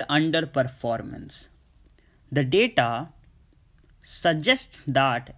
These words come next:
while India's industrial sector has been a laggard since the two thousand eight global financial crisis, its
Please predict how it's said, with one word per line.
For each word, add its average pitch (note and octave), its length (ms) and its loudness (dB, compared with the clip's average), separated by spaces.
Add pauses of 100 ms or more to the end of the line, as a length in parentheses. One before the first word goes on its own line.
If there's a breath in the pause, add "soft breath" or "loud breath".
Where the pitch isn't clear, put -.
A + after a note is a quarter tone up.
while C3+ 340 0
India's E3+ 480 0
industrial C3+ 560 0
sector B2+ 400 -6
has B2+ 320 -2
been A#2+ 260 -4
a A#2 140 -6
laggard C#3+ 680 -2 (280 loud breath)
since C#3 400 -2
the B2+ 160 -2
two F3 180 -4
thousand C#3 480 -2
eight C#3+ 320 -4 (540 soft breath)
global F3+ 840 2 (600)
financial D3+ 680 0
crisis, C3+ 720 -2
its - 220 -10